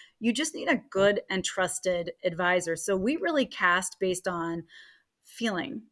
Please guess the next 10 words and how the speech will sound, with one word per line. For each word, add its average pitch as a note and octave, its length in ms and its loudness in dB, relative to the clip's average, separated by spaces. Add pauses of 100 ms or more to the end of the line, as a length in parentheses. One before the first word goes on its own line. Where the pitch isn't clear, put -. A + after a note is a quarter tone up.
(280)
not G#3+ 300 4
gender, G3+ 680 6
not G3 320 6
age, F#3 560 2
et - 140 -4
cetera. E3 500 -2 (300)
We G3+ 140 2
have G#3 120 6
added A3 320 6
multilingual. G3+ 1000 0